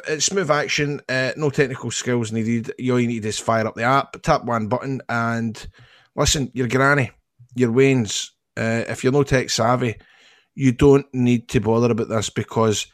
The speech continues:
you're sorted. And it's not just me saying this. C net, they're talking about it. The Verge, and, uh, many other tech journalists.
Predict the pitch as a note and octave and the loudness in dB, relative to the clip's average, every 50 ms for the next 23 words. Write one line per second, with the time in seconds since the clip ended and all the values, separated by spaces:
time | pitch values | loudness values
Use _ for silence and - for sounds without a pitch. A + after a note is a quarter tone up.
0 | _ _ _ _ _ _ _ - B2 A2+ G#2 - - - A#2 A2+ G2+ - - G#2+ | _ _ _ _ _ _ _ -6 -6 -4 -2 -2 0 0 0 0 -2 -4 -6 -8
1 | - - - A#2 A#2 A#2+ G2 - - C#3 D#3 D3 D#3 D#3 - - B2 B2+ C3+ - | -8 -6 -6 -4 -4 -2 -4 -2 0 0 0 0 0 -2 -2 0 0 0 2 0
2 | - D3 D3 D3 C#3 C3 A#2 - - - - _ _ - - - C3+ C#3+ D3+ D3 | 0 0 0 0 0 0 -2 -2 -6 -10 -10 _ _ -10 -6 -2 -2 0 0 2
3 | D3 C#3 A#2 - - _ _ _ _ - C3 C#3+ C#3 - D3 C#3 C#3 - B2+ B2 | 2 0 0 -2 -6 _ _ _ _ -2 -2 -2 0 2 2 2 2 2 -2 0
4 | B2 B2 A2+ - - - B2+ C3 A2 B2 B2+ C#3 D3 C#3+ A#2+ - - - - - | 0 2 0 0 -2 -2 -4 -2 0 2 2 2 2 2 0 -2 -4 -4 -4 -10
5 | _ _ _ _ _ _ _ _ _ _ _ _ _ _ - A#2 A#2 A#2 G#2+ G#2+ | _ _ _ _ _ _ _ _ _ _ _ _ _ _ -2 -2 0 0 0 0
6 | C3 C#3+ D3+ D#3 D3 C#3+ C#3+ C3+ B2 - - - C#3 C#3 - - C3 A2+ B2+ B2+ | 2 2 4 4 4 4 4 4 2 0 2 2 2 2 2 -2 0 2 2 2
7 | C#3 D3 D3 C3 - - - - - - | 4 2 0 0 -2 -2 -4 -4 -4 -4